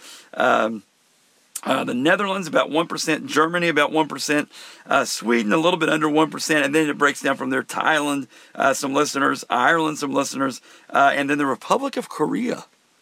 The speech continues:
Unbelievable. It's awesome. So pretty darn cool. Um,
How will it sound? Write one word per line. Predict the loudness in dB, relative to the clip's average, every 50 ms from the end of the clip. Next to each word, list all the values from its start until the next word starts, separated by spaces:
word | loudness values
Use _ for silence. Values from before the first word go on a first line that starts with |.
| _ _ _ _ _ _ _ _ -4
Unbelievable. | 0 0 2 2 2 2 2 2 0 -2 -4 -6 -2
It's | 2 2
awesome. | 2 2 2 0 -4 -8 -10 -12 _ _ -20 -20 -20 -12
So | -4 0 2 4 4 2 0 _ -4
pretty | -2 0 2 4
darn | 4 4 2 2
cool. | 0 -2 0 0 0 -2 -4 _ -18 -20 -20 -20 _ _ 0
Um, | 2 4 6 6 6 6 4 2 0 -2 -6 -8 -12